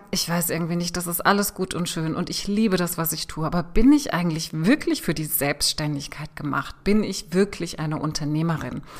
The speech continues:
Und ich spreche jetzt hier von Unternehmerinnen, weil das einfach wirklich einfach ganz, ganz oft ein Thema von Frauen ist. Dieses, ja, bin ich in der Lage, das selbst zu wuppen? Habe ich genug Selbstdisziplin? Kriege ich das hin? Ich,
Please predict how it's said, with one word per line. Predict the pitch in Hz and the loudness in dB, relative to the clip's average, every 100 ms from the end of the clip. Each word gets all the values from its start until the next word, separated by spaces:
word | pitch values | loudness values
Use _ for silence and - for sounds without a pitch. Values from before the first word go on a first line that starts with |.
| - - - | -14 -12 -6
Und | 165 | -4
ich | 151 - | -4 -4
spreche | - 151 151 | 0 0 0
jetzt | 143 - | -2 -2
hier | 147 | -4
von | 147 143 | -2 -4
Unternehmerinnen, | 151 147 151 147 147 139 190 226 208 | -2 0 0 0 0 4 6 6 4
weil | 156 | 2
das | - - | 0 -2
einfach | - 160 175 - - - - - - | -2 2 0 -2 -10 -18 -20 -20 0
wirklich | 202 - 190 - - | 2 2 -2 -2 -6
einfach | 175 170 165 - - | -6 -2 -2 -4 2
ganz, | 285 294 | 4 4
ganz | 214 214 | 2 2
oft | - 156 - - | 4 2 2 -2
ein | 269 | -2
Thema | - 147 143 - | 0 0 0 -4
von | - 285 294 | 0 2 2
Frauen | - 151 147 147 131 | 0 -2 0 2 0
ist. | - - - - | -2 -6 -4 -4
Dieses, | 151 160 160 - - - - - - - - | -2 0 0 -2 -10 -16 -20 -20 -20 -20 -4
ja, | 214 208 | 2 2
bin | 151 175 | 2 0
ich | 180 | 0
in | 156 | 0
der | 170 | 0
Lage, | 165 160 165 165 | 4 6 6 4
das | 165 160 - | 0 0 2
selbst | 170 170 - - | 4 2 0 -2
zu | 165 | -2
wuppen? | 151 156 151 151 156 165 | 0 -2 0 0 0 2
Habe | 185 | 2
ich | 196 | 2
genug | - 180 175 | 0 -2 -2
Selbstdisziplin? | - 143 - - 156 - - - - 156 156 156 - | 0 0 0 -4 -6 -6 -8 -8 -4 0 0 0 -6
Kriege | - 247 226 | -4 -2 0
ich | 208 | -2
das | 196 196 - | -2 -2 -2
hin? | 165 160 151 151 - | 0 2 2 0 -2
Ich, | - - - | -6 -6 -8